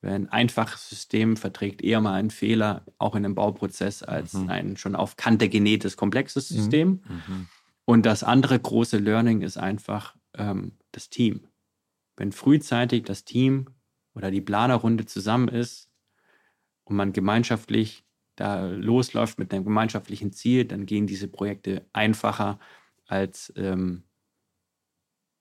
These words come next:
Speaker 1: sagen wir mal, in der klassischen Planungsweise.
Speaker 3: Mhm.
Speaker 1: Ich finde, äh, das holländische Bauteam da als Idee relativ schön, zu sagen, okay, es stehen alle Beteiligten früh fest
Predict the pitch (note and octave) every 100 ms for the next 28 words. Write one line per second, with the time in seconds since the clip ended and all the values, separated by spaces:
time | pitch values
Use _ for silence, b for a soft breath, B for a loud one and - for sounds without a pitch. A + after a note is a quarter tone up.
0 | _ - G#2 G#2+ G2+ G2+ G2+ G2 G#2 A2
1 | - F#2+ F#2 F2+ G#2+ G2+ A2 A2 - A2
2 | - _ _ - - - G2+ G2 G2+ G2+
3 | G2+ G2 G2 - - - A#2 A#2 G#2+ -
4 | G#2 A2+ B2+ B2+ B2+ B2 A2 G#2+ E2+ F#2+
5 | A2 - B2 A#2 G#2 G#2 - - - D3
6 | D#3+ D3 B B B - G2 G#2 G#2 G2+
7 | B2 B2 B2 b b b _ _ - -
8 | B2 B2 A#2 A#2+ C3 A#2+ A#2 - B2 A#2+
9 | - A2+ - A#2 A2 D#3+ F#3 -